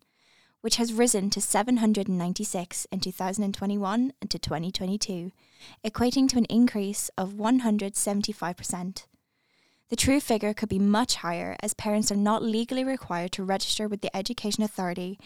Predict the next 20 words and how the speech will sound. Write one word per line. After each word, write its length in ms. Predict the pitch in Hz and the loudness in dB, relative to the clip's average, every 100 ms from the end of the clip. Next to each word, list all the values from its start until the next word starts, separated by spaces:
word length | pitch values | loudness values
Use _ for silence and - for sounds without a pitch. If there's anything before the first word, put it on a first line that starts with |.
| - - - | -20 -20 -12
if 120 | - 208 | -8 -2
they 100 | 208 | 0
want 160 | 202 | 0
to 80 | 202 | -2
home 320 | - 208 220 | -2 2 2
educate 400 | - 185 - 185 | 0 -6 -6 -8
their 100 | - | -8
child. 520 | 185 208 208 185 196 - _ _ _ _ _ _ _ | -6 -2 -2 -2 -8 -14 _ _ _ _ _ _ _
You 80 | 202 | 0
can 140 | 190 | 2
read 120 | 190 | 2
the 60 | - | 0
full 260 | - 220 233 | -2 0 2
story 380 | - 196 214 214 | 2 0 -2 -2
on 100 | 196 | -2
the 60 | 175 | -2
B 120 | 175 | -6
B 80 | - | -6
C's 220 | 226 214 | -4 -2
website. 440 | 180 - 160 156 | -4 -6 -12 -14